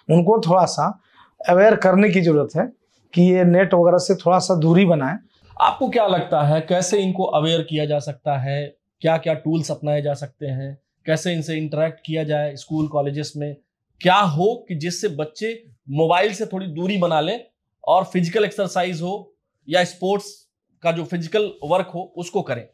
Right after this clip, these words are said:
Speaker 1: इसको देखिए, इसको घर से लेके स्कूल तक इसके लिए व्यवस्था करनी पड़ेगी। बच्चों को थोड़ा मोबाइल से दूरी बनानी पड़ेगी। आपको ये केयर करना पड़ेगा। आप, बच्चा आया,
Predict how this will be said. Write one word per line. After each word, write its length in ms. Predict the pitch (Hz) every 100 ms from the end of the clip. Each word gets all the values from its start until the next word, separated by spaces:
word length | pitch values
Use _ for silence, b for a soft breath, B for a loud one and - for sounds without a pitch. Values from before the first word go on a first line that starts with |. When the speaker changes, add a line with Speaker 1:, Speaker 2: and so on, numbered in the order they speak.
| _ 185
Speaker 1:
इसको 280 | 170 262
देखिए, 280 | 196 190 202
इसको 380 | 202 - 240 226
घर 280 | 143 170 220
से 160 | 220
लेके 280 | 196 208 202
स्कूल 280 | 185 - 180
तक 340 | 180 170 - -
इसके 220 | 151 -
लिए 100 | 185
व्यवस्था 360 | 175 160 - 165
करनी 260 | 151 151
पड़ेगी। 420 | 151 165 175 202 247 B B B -
बच्चों 340 | 165 175 226
को 100 | 233
थोड़ा 180 | 220 220
मोबाइल 360 | 208 185 165 160
से 160 | 156
दूरी 240 | 151 135 143
बनानी 340 | 147 151 156
पड़ेगी। 360 | 147 160 175 240
आपको 380 | 156 165 - 190
ये 100 | 190
केयर 220 | 202 226
करना 280 | 226 190 175
पड़ेगा। 380 | 175 175 180
आप, 60 | 170
बच्चा 340 | 165 - 190
आया, 320 | 180 190 202